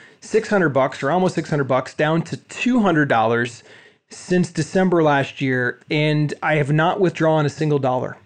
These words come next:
Now, how is that? Like, how does your savings account go from six hundred to two hundred and you withdraw zero dollars from it? Well, it's because of fees.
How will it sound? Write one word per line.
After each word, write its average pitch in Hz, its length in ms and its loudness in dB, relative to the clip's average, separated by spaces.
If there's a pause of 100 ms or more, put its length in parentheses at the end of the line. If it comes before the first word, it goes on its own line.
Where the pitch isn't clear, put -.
(520)
Now, 214 120 2
how 349 220 4
is 262 200 4
that? 123 240 -2
Like, 160 260 -2 (160)
how 214 160 0
does 277 240 0
your 214 240 2
savings 214 400 0
account 165 300 0
go 175 180 2
from 165 180 0
six 190 280 -2
hundred 190 260 4
to 156 80 0
two 180 220 0
hundred 156 340 0
and 170 160 0
you 165 100 2
withdraw 156 440 4
zero 147 320 2
dollars 127 360 2
from 110 200 -8
it? - 100 -10 (420)
Well, 196 60 2
it's 190 80 2
because 233 240 2
of 175 80 -2
fees. 185 540 -2